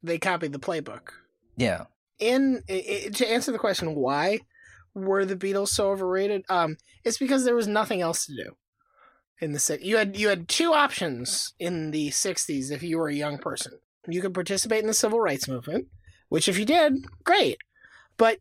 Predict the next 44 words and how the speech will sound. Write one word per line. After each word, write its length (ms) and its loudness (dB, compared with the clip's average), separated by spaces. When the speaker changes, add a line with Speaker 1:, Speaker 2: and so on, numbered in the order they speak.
Speaker 1:
you 140 2
know, 300 2
some 260 2
people 560 0
didn't 460 -4
live 360 -2
in 80 0
the 80 0
relevant 320 0
areas 640 4
or 360 2
maybe 380 2
didn't 300 -2
wanna 280 0
get, 340 -6
like, 280 -8
wanted 500 2
to 60 -6
do 300 0
other 260 4
things 320 2
as 140 2
well 220 6
as 80 2
participate 480 2
in 80 0
the 60 2
civil 240 4
rights 420 2
movement, 280 0
or, 260 4
I 160 6
don't 100 2
know, 140 -2
they 100 0
were 180 2
intensely 540 -4
racist. 580 -6
Who's 180 -4
to 100 -6
say? 140 0
Speaker 2:
Mm-hmm. 180 -6
Speaker 1:
Um, 280 -2
Speaker 2:
Mm-hmm. 120 -16